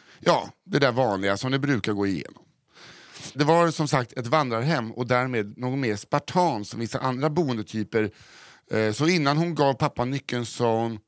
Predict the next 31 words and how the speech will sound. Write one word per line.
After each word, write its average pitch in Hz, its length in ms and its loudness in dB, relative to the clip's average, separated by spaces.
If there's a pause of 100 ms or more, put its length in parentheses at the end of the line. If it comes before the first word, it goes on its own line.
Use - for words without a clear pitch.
(360)
eh, 120 100 -6
till 139 120 0
rummet 120 220 0
sa 117 120 2
hon, 107 180 -2 (280)
"You 156 120 4
can 170 240 2
borrow 160 340 4
some 151 320 0
bed 175 320 2
sheets - 480 0 (200)
for 120 100 -4
the 117 80 2
whole 190 380 4
family 135 580 0 (320)
for - 80 -4
ten 202 420 0
pounds 127 540 2 (120)
if - 240 -2
you 127 160 8
want. - 380 -6 (640)
For 127 80 2
that - 220 4
price 151 500 4
we 139 100 0
will 131 160 2
also 175 460 2
wash 143 380 2
them 135 260 2
for 117 260 4
you 110 240 4